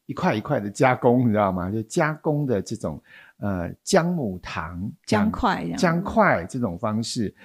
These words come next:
Speaker 1: 然后呢，直接好像用泡或煮的方式，觉得会比较快。其实反而新鲜的会更有效果。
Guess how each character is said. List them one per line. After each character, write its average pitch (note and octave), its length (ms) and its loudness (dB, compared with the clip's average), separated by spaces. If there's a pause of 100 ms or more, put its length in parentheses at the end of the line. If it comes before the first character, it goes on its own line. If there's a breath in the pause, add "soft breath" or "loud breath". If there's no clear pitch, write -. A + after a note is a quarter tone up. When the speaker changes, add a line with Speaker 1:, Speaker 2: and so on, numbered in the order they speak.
(180 loud breath)
Speaker 1:
然 A#2+ 160 -2
后 D3+ 100 4
呢， A#2+ 140 4
直 A2+ 180 -4
接 C3 220 0
好 G2+ 160 -2
像 A#2+ 160 0
用 B2 160 2
泡 A#2 320 2
或 A2 140 -6
煮 G#2 180 -8
的 F2 100 -10
方 G2 220 -6
式， F#2+ 220 -8 (180)
觉 A2 140 -2
得 A#2+ 100 -4
会 A2+ 140 -4
比 - 100 -16
较 D2+ 180 -10
快。 - 320 -12 (360 soft breath)
其 - 120 0
实 G3+ 140 2
反 D3 140 2
而 A2+ 100 2
新 C#3+ 240 0
鲜 C#3 160 0
的 A2 100 2
会 F#2 260 -2 (120)
更 A#2+ 120 0
有 D2 140 -2
效 - 320 -6
果。 - 220 -20